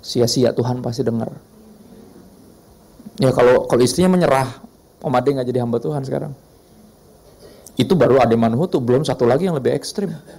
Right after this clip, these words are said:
Arthur Kaunang namanya. Om Arthur lebih ekstrim lagi. Istrinya hampir tiga puluh tahun berdoa buat dia. Tiga puluh tahun. Dengan perilaku yang hampir sama.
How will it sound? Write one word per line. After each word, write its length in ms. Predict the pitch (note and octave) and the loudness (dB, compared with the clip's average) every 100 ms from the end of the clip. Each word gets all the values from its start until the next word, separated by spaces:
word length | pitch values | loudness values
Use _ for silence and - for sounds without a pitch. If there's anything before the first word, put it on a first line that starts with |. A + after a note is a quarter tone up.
| - - | -20 -4
Arthur 280 | C#3 D3 C3 | -2 -2 -2
Kaunang 400 | C3+ C#3+ E3 C#3+ | 0 0 0 -2
namanya. 360 | A#2 A2+ A#2+ - _ _ - _ _ _ _ | -4 -4 -8 -12 _ _ -20 _ _ _ _
Om 160 | - B2 | -4 0
Arthur 320 | C3+ C#3+ F3+ A3+ | 0 0 2 2
lebih 160 | A3+ | 2
ekstrim 280 | - - C3 | 0 -6 -6
lagi. 240 | C3+ C#3 - - _ _ _ _ _ _ | -6 -8 -10 -16 _ _ _ _ _ _
Istrinya 320 | A#2 B2+ C#3+ C#3+ | -4 0 2 0
hampir 160 | C3 | 0
tiga 160 | C3 B2 | 0 0
puluh 160 | B2+ | -2
tahun 320 | C3 D3 C#3+ B2 | -4 -4 -4 -2
berdoa 200 | A2+ A2+ | 0 0
buat 140 | A2+ - | -2 -6
dia. 120 | C3 - _ _ _ _ - _ - - | -12 -18 _ _ _ _ -20 _ -14 -8
Tiga 200 | D#3 C#3+ | -4 -4
puluh 240 | D#3 D3+ | -4 -6
tahun. 240 | - - G3+ - - _ _ _ _ _ _ _ _ _ _ _ _ - - - _ - _ - - - - | -8 -10 -14 -18 -20 _ _ _ _ _ _ _ _ _ _ _ _ -20 -20 -20 _ -20 _ -20 -20 -16 0
Dengan 280 | B2 C3+ C#3 | 4 4 6
perilaku 320 | D#3+ C#3+ F3 | 6 6 4
yang 160 | D#3+ | 4
hampir 160 | E3 D3+ | 2 2
sama. 320 | E3 G#3+ - | 2 2 -2